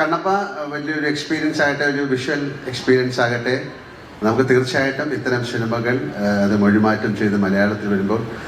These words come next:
കാര്യം, ആ, ഇന്ത്യയിലെ ഏറ്റവും വലിയൊരു ഇൻഡസ്ട്രിയാണ് തെലുഗു ഇൻഡസ്ട്രി. ഏറ്റവും വലിയ ഇൻഡസ്ട്രിയാണ്. ഏറ്റവും സിനിമയെ സ്നേഹിക്കുന്ന ആൾക്കാരാണ്. അവിടുത്തെ സിനിമകൾ, ആ, തൊണ്ണൂറ്റി ഒൻപത് ശതമാനവും പരാജയപ്പെടാറില്ല. കാര്യം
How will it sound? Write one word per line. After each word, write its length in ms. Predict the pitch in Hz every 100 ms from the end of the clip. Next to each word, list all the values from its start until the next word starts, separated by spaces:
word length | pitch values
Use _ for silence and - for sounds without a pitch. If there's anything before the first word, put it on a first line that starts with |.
| - - -
കാര്യം, 240 | 127 139 143 131
ആ, 40 | 117 117 117
ഇന്ത്യയിലെ 240 | 127 147 143
ഏറ്റവും 220 | 139 170 165
വലിയൊരു 200 | 156 139 123
ഇൻഡസ്ട്രിയാണ് 480 | 131 127 131 117 107
തെലുഗു 280 | 104 101 101 98
ഇൻഡസ്ട്രി. 400 | 95 - - - - - - - - - 110
ഏറ്റവും 220 | 107 165
വലിയ 140 | 147 110
ഇൻഡസ്ട്രിയാണ്. 500 | 98 95 - 87 - - - - - - - - - - 123
ഏറ്റവും 240 | 123 160 156
സിനിമയെ 300 | 147 151 156
സ്നേഹിക്കുന്ന 460 | 127 139 156 147 143 104
ആൾക്കാരാണ്. 460 | 98 82 76 - - - - 110
അവിടുത്തെ 280 | 107 113 131 143
സിനിമകൾ, 380 | 123 127 135 139 143 - - - - -
ആ, 20 | 101 98 95 - - -
തൊണ്ണൂറ്റി 380 | 123 135 156 156 131
ഒൻപത് 280 | 127 139 139
ശതമാനവും 420 | 135 127 127 127 123
പരാജയപ്പെടാറില്ല. 840 | 107 113 113 120 117 98 92 90 90 95
കാര്യം 260 | 95 107